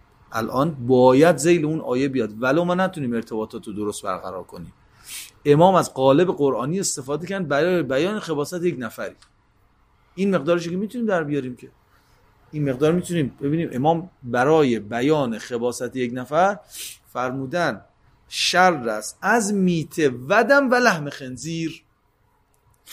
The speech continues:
از ستایش با هم بدتره. خب این خودش یک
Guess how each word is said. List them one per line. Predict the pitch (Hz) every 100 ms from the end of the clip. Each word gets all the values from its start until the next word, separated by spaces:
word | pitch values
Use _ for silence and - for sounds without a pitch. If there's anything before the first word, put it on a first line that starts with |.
| - - -
از | 147
ستایش | - - 180 175 170 -
با | 175 240
هم | 226
بدتره. | 170 - 190 131 110 - _ _ _
خب | 127 -
این | 170
خودش | 160 165 156
یک | 160